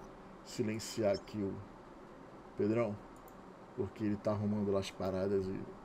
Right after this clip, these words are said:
tá entrando no meio da gravação. Mas vamos lá, eu vou agora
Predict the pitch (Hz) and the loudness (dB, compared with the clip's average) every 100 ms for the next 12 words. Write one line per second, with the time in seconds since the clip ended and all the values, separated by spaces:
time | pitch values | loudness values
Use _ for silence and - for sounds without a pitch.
0 | - - - 101 95 95 104 101 101 107 | -12 -10 0 2 4 4 4 4 4 4
1 | 107 98 98 - - - - - - - | 4 4 2 -2 -8 -10 -12 -14 -14 -14
2 | - - - - - 123 123 135 190 170 | -16 -16 -16 -16 -6 4 8 10 12 12
3 | 113 101 - 135 131 113 175 165 120 139 | 10 8 12 12 12 12 12 12 12 12
4 | 170 131 92 | 12 12 8